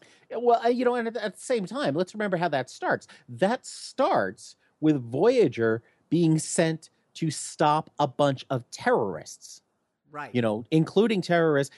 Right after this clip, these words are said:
Speaker 1: you know, like we even see, even following out of T N G, we have,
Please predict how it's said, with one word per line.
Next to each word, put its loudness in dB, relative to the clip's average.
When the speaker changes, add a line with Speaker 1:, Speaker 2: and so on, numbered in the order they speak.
Speaker 1:
you 2
know, 4
like 2
we -6
even -2
see, -4
even -2
following 2
out 6
of 0
T -2
N 2
G, 0
we 2
have, 2